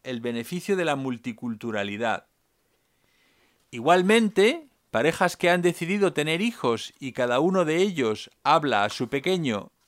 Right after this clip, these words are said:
en su lengua materna. ¿No es esto maravilloso?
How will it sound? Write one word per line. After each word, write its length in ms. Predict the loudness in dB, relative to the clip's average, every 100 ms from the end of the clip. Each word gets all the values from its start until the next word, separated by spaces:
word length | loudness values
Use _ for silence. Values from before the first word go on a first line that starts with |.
| _ _
en 140 | -16 -14
su 160 | -8
lengua 340 | -4 -2 0 0
materna. 800 | 0 0 0 0 -4 -8 -12 _ _ _ _ _ _ _ _ _ _
¿No 160 | -4 2
es 160 | 2 2
esto 260 | 0 0
maravilloso? 800 | -2 -2 -6 -8 -8 -4 -6 -6